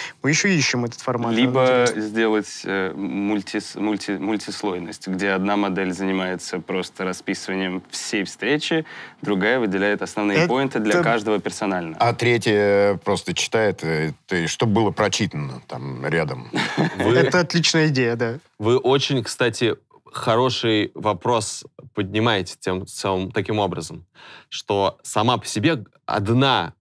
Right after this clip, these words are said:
Speaker 4: большая языковая модель через один запрос к ней, вообще говоря, далеко не каждую задачу может решить. Мы уже обсудили, что ее надо аугментировать информацией,
Speaker 3: Да.
Speaker 4: но, строго говоря,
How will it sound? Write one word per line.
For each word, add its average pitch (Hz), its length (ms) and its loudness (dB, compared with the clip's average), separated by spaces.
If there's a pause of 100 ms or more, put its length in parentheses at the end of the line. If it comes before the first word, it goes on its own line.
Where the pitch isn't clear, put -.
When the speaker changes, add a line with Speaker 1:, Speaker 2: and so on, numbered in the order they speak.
(140)
Speaker 4:
большая 104 400 0
языковая 98 360 0
модель 120 440 0 (360)
через 110 400 0
один 113 400 2
запрос 104 520 -2
к - 120 -12
ней, 101 360 -2 (720)
вообще 107 380 2
говоря, 123 260 4
далеко 120 340 2
не 123 120 2
каждую 110 320 0
задачу 101 380 0
может 104 260 -2
решить. 101 380 -2 (160)
Мы 110 100 0
уже 113 140 2
обсудили, 110 520 2
что 113 320 0
ее 110 220 4
надо 110 260 2
аугментировать 117 1000 2
информацией, 107 880 0 (200)
Speaker 3:
Да. 85 220 -2 (100)
Speaker 4:
но, 110 140 4
строго 196 440 2
говоря, 117 500 2